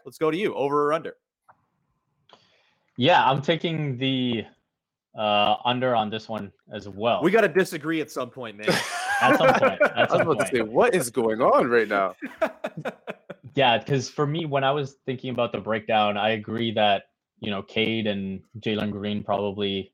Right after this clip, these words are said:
Speaker 2: will take up a good chunk of the votes in terms of first, uh, and second. But I
Speaker 1: Mm-hmm.
Speaker 2: think Evan Mobley is gonna get a lot of votes, um, because he's gonna get plenty of opportunity. He started preseason really well. Uh, so as well as Scotty Barnes does,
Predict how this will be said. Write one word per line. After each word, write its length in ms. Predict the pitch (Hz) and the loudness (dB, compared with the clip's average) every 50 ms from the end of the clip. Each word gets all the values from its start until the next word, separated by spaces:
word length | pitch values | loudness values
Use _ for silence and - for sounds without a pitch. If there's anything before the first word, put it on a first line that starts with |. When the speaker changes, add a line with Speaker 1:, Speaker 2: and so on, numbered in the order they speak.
| _ - | _ -8
Speaker 2:
will 140 | 98 101 | -8 -6
take 180 | - - 104 - | -6 -6 -4 -4
up 120 | 104 92 | -4 -4
a 60 | 107 98 | -4 -4
good 200 | 98 104 101 - | -2 -4 -2 -2
chunk 220 | - 104 98 - | -2 -2 -2 -4
of 80 | 101 101 | -4 -6
the 80 | 95 | -4
votes 300 | 92 101 98 98 95 - | -2 -2 -2 -2 -4 -6
in 100 | 101 98 | -8 -8
terms 220 | 92 104 104 95 101 | -6 -6 -6 -6 -8
of 100 | 98 - | -8 -6
first, 320 | 101 98 95 - - - | -6 -6 -6 -8 -6 -6
uh, 40 | 101 | -4
and 340 | 95 95 95 101 98 101 95 | -4 -4 -4 -4 -4 -6 -6
second. 560 | - - 98 95 - - 127 135 139 139 - - | -2 0 0 2 2 2 2 2 2 0 -2 0
But 300 | - 110 98 95 92 - _ _ - - | 2 4 4 4 2 -2 _ _ -20 -20
I 40 | - - | -16 -4
Speaker 1:
Mm-hmm. 160 | - 107 107 | -2 0 2
Speaker 2:
think 140 | 120 117 110 | 2 4 4
Evan 220 | 107 107 110 107 | 4 4 4 4
Mobley 540 | 101 98 101 101 104 107 104 101 98 92 98 | 4 4 2 2 2 2 4 4 2 2 0
is 100 | 98 95 | -4 -4
gonna 220 | 92 95 95 95 | -4 -4 -4 -2
get 200 | 92 95 92 90 - | -2 -2 -2 -2 -2
a 100 | 101 98 | -4 -2
lot 280 | 92 95 95 92 92 92 | -2 0 0 0 0 -2
of 100 | 90 92 | -4 -4
votes, 480 | 95 92 90 87 - - - - _ _ _ _ _ _ _ _ _ _ - | -4 -4 -4 -6 -10 -14 -16 -18 _ _ _ _ _ _ _ _ _ _ -4
um, 640 | - 92 90 90 90 90 90 90 90 92 92 95 - 107 | -2 0 0 0 0 0 -2 -4 -6 -8 -8 -10 -10 -10
because 220 | 101 92 101 90 | -8 -6 -6 -2
he's 160 | 98 104 101 | -2 -2 0
gonna 180 | 95 104 98 98 | 0 0 2 2
get 200 | 95 95 92 - | 2 2 0 0
plenty 240 | - 101 98 95 98 | -2 -4 -2 0 2
of 80 | 95 | 2
opportunity. 680 | 92 95 104 101 - 92 - - 113 120 120 120 120 117 | 2 2 0 -2 -4 -8 -4 -2 2 2 4 6 6 4
He 140 | 110 104 98 | 4 2 0
started 360 | 92 - 101 101 104 104 98 | -2 0 0 2 2 0 0
preseason 480 | - 110 101 - - 104 98 98 98 95 | 0 -2 -4 -2 -2 -2 -2 -2 -2 -2
really 160 | 98 95 92 | -2 -2 -2
well. 480 | 92 101 113 117 117 110 107 104 - - _ _ _ _ _ _ _ _ - | 0 2 4 6 6 6 6 4 2 -2 _ _ _ _ _ _ _ _ -2
Uh, 260 | - 95 92 90 90 | 0 0 0 0 -2
so 300 | 95 - - 92 92 92 | -2 -2 -4 -2 -2 -2
as 200 | 92 98 101 95 | -2 -2 -4 -2
well 260 | 101 101 107 117 113 | 0 2 4 4 4
as 120 | 110 104 - | 4 2 2
Scotty 240 | - 101 98 98 98 | 0 0 2 0 0
Barnes 340 | 92 98 98 98 92 - | 0 0 0 -2 -4 -4
does, 500 | - 104 101 98 95 92 90 87 - - | -2 0 0 0 0 -2 -6 -8 -12 -18